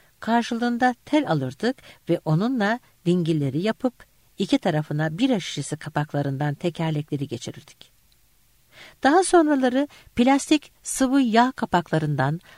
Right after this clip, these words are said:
daha iyi tekerlek olduğunu ve kamyonların daha uzun süre dayandığını keşfettik. Hatta babalarımızın ustura jiletlerini kullanarak kendi markamızın amblemi olan işaretlerimizi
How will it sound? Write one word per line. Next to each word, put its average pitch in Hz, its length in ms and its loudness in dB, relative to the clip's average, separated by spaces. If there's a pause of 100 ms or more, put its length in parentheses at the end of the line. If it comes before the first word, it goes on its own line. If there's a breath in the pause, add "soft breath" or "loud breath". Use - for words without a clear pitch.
(160 soft breath)
daha 285 240 4
iyi 220 280 0
tekerlek 160 560 0
olduğunu 139 560 -2 (280 soft breath)
ve 190 80 4
kamyonların 180 840 -2 (240 soft breath)
daha 180 240 -2
uzun 185 260 -2
süre 151 260 -2
dayandığını 156 460 0
keşfettik. - 880 -8 (1000 loud breath)
Hatta 196 500 0
babalarımızın 190 760 0
ustura 262 380 -2
jiletlerini 180 540 -2
kullanarak 127 640 -6 (380 loud breath)
kendi 214 320 -2
markamızın 226 760 0
amblemi 156 440 -2
olan 156 340 -2
işaretlerimizi 151 960 -4